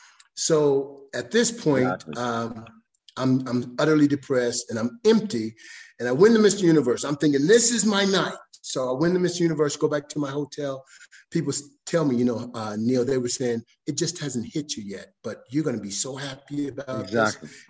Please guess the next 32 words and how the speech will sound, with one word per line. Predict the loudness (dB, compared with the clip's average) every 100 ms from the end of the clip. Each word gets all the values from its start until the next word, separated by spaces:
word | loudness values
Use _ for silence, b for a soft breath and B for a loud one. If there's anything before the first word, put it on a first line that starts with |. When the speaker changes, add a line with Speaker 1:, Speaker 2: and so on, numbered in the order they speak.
| -12
Speaker 1:
I | -8
just | -8 -8
became | -8 -4 -2
more | 0 2 2
and | 2
more | 2 0
depressed, | -2 -10 -6 -6 -6 -6
more | -4 -6 -4
empty. | -6 -4 -6 -8 -12 B B B B -10
That's | -8 -6 -6
when | -4
I, | -4 -6 -10
uh, | -12 -10 -12 -10
I | -8
said, | -6 -6
"God, | -4 -2
if | -2 -2
you're | -2 -4 -2
really | 2 2 0
real | -2 0
and | 0 -2
you | -6 -6
really | -4 -2 -4 -8 -16 _ _ -12
love | -6 -4 -4
me | -6
like | -8 -12
these | -18 -18
people | -16 -16 -14
say | -10 -8
you | -8 -10 -12
do, | -12 -14 -16 _ b b b b b _
then | -8 -6 -6 -10 -12